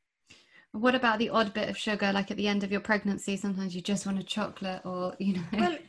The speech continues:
Speaker 2: as I say, you know, uh, I'm allow-, I'm allowing mothers to have two teaspoons or whatever they like, but good sugars, you know, things like maple syrup or
Speaker 1: Mm.
Speaker 2: honey or something, which, uh,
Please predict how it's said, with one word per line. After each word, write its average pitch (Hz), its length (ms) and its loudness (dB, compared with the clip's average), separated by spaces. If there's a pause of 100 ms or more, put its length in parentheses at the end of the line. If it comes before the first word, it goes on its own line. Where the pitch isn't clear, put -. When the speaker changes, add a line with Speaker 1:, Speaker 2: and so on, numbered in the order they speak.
(220)
Speaker 2:
as 285 200 6
I 330 100 4
say, 302 400 2
you 233 80 6
know, 277 300 2 (200)
uh, 226 220 2 (140)
I'm 240 240 4
allow-, 240 440 4
I'm 220 200 2
allowing 254 460 4
mothers 208 460 2 (400)
to 247 80 8
have 240 160 4
two 277 200 2
teaspoons 254 520 2
or 233 100 8
whatever 233 340 6
they 233 140 8
like, 226 360 4
but 233 220 2 (440)
good 302 200 0
sugars, 220 480 4
you 214 60 4
know, 226 140 6
things 226 240 2
like 214 180 4
maple 208 320 0
syrup 208 500 -2
or 180 260 -4 (640)
Speaker 1:
Mm. 190 260 -4 (100)
Speaker 2:
honey 214 420 4
or 202 140 2
something, 226 480 0 (960)
which, 233 520 4
uh, 220 300 6